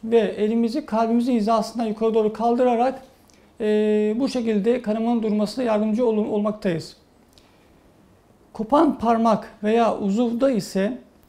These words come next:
genelde, e, kopan uzvu bir, e, buzlu poşetin içine koyup o buzlu poşeti de başka bir buzlu poşetin içine koyarak en yakın sağlık merkezine ulaştırmaya çalışmaktayız. Ne kadar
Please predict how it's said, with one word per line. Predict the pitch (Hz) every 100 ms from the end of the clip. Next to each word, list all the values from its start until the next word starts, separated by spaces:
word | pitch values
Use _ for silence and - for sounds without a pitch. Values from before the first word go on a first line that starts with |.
| _ _ _ _ _
genelde, | 214 247 247 220 214 226
e, | 208 202 208 208 202 202 202
kopan | 208 240 254 269
uzvu | 208 185 180 233 277 - _ _ _
bir, | 196 240 254 - 220
e, | 196 196 196 202 202 196 - - _
buzlu | 226 220 262
poşetin | 240 220 226
içine | 214 208 220
koyup | 208 208 247 - - _ _
o | 226
buzlu | 233 233 254
poşeti | 240 214 226 247
de | 202 226 285 - _
başka | 226 214 277 254
bir | 226
buzlu | 220 214
poşetin | 214 202 220
içine | 214 233 220
koyarak | 226 247 214 254 - - _ _ _ _ _ _ -
en | 240 254
yakın | 233 233
sağlık | 202 - 214 254 254
merkezine | 208 190 202 180 185 240 294 -
ulaştırmaya | 214 214 214 214 226 233
çalışmaktayız. | 220 208 220 208 220 185 143 - _ _ _ _ _ - _ _ _ _ _
Ne | 240 240
kadar | 277 254 208